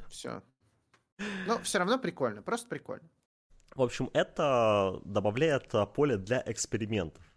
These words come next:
Speaker 1: Эксперименты, как мы
Speaker 2: Абсолютно.
Speaker 1: помним, это тоже весело. Поэтому с удовольствием можно будет посмотреть, а, как этим воспользуются профессиональные игроки,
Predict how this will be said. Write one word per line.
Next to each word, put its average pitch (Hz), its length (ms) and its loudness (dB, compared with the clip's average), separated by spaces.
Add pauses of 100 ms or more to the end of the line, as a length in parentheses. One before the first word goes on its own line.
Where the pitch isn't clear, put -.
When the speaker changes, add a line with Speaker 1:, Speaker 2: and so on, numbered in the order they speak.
Speaker 1:
Эксперименты, 180 680 -4 (220)
как 120 160 0
мы 120 80 0
Speaker 2:
Абсолютно. - 40 -4
Speaker 1:
помним, 113 400 0
это 120 180 -6
тоже 95 320 -2
весело. 123 560 -4 (420)
Поэтому 95 840 -2
с - 80 -10
удовольствием 110 520 0
можно 92 400 -2
будет 90 260 -4
посмотреть, 98 720 -4
а, 92 200 -4
как - 360 -8
этим 92 360 -2
воспользуются 95 600 -2
профессиональные 95 680 -4
игроки, 104 480 -6